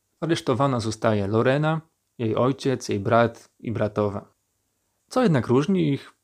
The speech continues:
od, y, osób, które wcześniej zostały zamknięte, to, że akurat Lorena jest osobą powszechnie szanowaną w swojej miejscowości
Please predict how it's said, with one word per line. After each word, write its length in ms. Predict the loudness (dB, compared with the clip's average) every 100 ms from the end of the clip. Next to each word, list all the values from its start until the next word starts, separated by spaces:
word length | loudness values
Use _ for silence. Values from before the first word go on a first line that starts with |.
| _
od, 260 | -2 -2 -2
y, 260 | -6 -6 -12 _ _
osób, 300 | -4 -2 -2
które 240 | -4 -4 -4
wcześniej 380 | -2 -2 0 -4
zostały 320 | -2 0 0
zamknięte, 640 | 0 -2 0 -2 -2 -6 -8 _ _ _
to, 120 | -2
że 100 | -2
akurat 380 | 0 2 2 2
Lorena 560 | 2 2 2 0 -4 -10 _ _ _ -4
jest 220 | -2 -2
osobą 400 | -2 0 0 0
powszechnie 500 | -4 -4 -4 -2 -4
szanowaną 680 | 0 0 2 2 2 0 -6 _ _ _ _ _ -14
w 60 |
swojej 300 | -2 2 2
miejscowości 760 | 2 0 -2 -2 -2 -4 -8